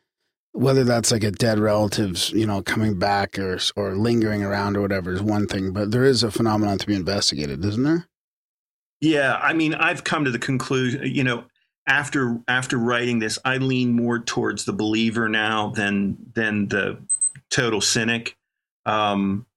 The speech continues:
Speaker 2: so I, I think there's something there,
Speaker 1: Hmm.
Speaker 2: uh, to look into.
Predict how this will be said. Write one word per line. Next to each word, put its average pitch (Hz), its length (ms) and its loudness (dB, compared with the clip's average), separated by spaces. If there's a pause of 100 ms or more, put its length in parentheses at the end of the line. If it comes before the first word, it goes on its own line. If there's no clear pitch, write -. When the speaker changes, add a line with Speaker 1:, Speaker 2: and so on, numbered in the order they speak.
(280)
Speaker 2:
so 135 420 0
I, 135 220 -2
I 131 80 0
think 185 300 -2
there's 127 220 2
something 131 560 2
there, 117 640 0 (340)
Speaker 1:
Hmm. 113 220 0
Speaker 2:
uh, 107 280 0 (340)
to 123 120 0
look 131 280 0
into. 110 880 0